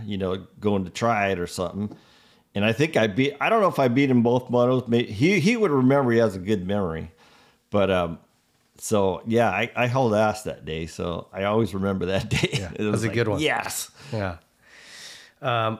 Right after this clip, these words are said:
Speaker 2: I remember the first national I did was in ninety-three, and Jeremy, that was the year Jeremy won the Supercross title, and I had been to Anaheim, watched him pass Jeff Stanton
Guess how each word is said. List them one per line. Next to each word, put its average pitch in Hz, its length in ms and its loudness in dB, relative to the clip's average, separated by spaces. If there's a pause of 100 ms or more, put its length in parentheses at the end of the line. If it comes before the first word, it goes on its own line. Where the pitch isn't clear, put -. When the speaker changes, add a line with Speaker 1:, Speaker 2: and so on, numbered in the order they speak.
Speaker 2:
I 131 80 0
remember 143 400 0
the 110 160 -6
first - 300 -2
national 127 360 -2
I 113 100 2
did 104 360 -2 (300)
was 110 180 -4
in 107 100 -2
ninety-three, 104 800 -4 (480)
and 92 380 -6 (520)
Jeremy, 104 580 -2
that 104 140 -4
was 95 120 -8
the 104 80 -4
year 104 100 0
Jeremy 107 300 0
won 104 220 0
the 101 60 -2
Supercross 104 560 -4
title, 104 240 0
and 98 100 -2
I 123 80 0
had 107 160 -4
been 151 140 2
to 139 120 -2
Anaheim, 120 400 0
watched 131 340 -2
him 120 180 -2
pass - 500 -4
Jeff 127 200 -2
Stanton 101 500 -4